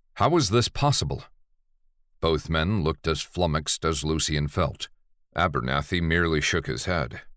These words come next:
The Admiral's mouth hung open in surprised shock.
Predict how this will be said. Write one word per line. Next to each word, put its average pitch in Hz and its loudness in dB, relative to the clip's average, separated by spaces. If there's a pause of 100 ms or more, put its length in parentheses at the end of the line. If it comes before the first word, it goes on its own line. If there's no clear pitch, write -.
(240)
The - -2
Admiral's 90 0
mouth 80 2
hung 87 0
open - -2
in 78 -4
surprised 71 -4
shock. - -6